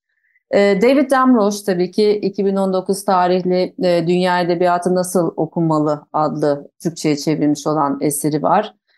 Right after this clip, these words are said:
Bu kitapta gene Goethe'nin dünya edebiyatı kavramının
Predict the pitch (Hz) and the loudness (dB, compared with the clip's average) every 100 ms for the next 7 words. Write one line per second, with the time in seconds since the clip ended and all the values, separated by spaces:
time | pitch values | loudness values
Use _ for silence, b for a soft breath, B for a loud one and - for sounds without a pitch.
0 | _ 175 - 185 170 - 170 170 170 170 | _ -10 -4 0 0 0 0 0 0 -2
1 | 170 170 170 170 170 165 165 160 165 160 | -2 -2 0 -2 -2 -2 -2 -2 0 0
2 | 160 170 160 165 156 165 160 160 160 | 0 -4 0 0 0 -2 0 -2 -4